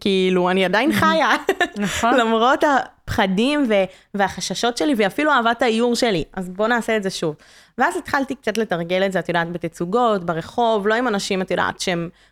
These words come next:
Speaker 1: מאוד, אה, רציניים, ו-, ובקטנה כזה צברתי את ה-, את הניסיון.
Speaker 2: לאייר ולגשת
Speaker 1: כן.
Speaker 2: ולתת להם.
Speaker 1: בדיוק,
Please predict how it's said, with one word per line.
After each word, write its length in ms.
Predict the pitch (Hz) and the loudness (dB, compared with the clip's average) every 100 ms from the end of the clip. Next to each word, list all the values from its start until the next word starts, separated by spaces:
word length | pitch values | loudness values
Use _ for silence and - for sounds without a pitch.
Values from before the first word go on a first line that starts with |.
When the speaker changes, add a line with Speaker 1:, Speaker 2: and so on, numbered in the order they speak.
| - | -2
Speaker 1:
מאוד, 460 | 202 - 196 190 208 | 0 2 2 2 2
אה, 180 | 202 170 | 0 0
רציניים, 640 | 165 - 165 160 220 302 208 | -4 -6 -4 -2 0 0 0
ו-, 100 | 190 180 170 - - | 0 0 -2 -6 -6
ובקטנה 560 | 226 247 247 - 294 311 | 0 0 0 0 0 0
כזה 220 | 349 262 | 0 0
צברתי 440 | 208 170 175 175 202 | 0 0 -2 -2 -2
את 100 | 175 | -2
ה-, 260 | 165 160 160 _ | 0 0 -2 _
את 60 | - | -4
הניסיון. 400 | 165 156 - 165 | -4 -4 -2 0
Speaker 2:
לאייר 440 | 214 208 247 302 | 2 2 2 2
ולגשת 560 | 302 226 196 208 220 220 | 2 2 2 2 2 2
Speaker 1:
כן. 60 | 185 | 2
Speaker 2:
ולתת 360 | 185 202 185 | 0 0 0
להם. 200 | 180 - 185 - - - 202 | -2 -4 -8 -14 -18 -20 -8
Speaker 1:
בדיוק, 540 | 220 311 392 415 392 | -2 2 4 2 0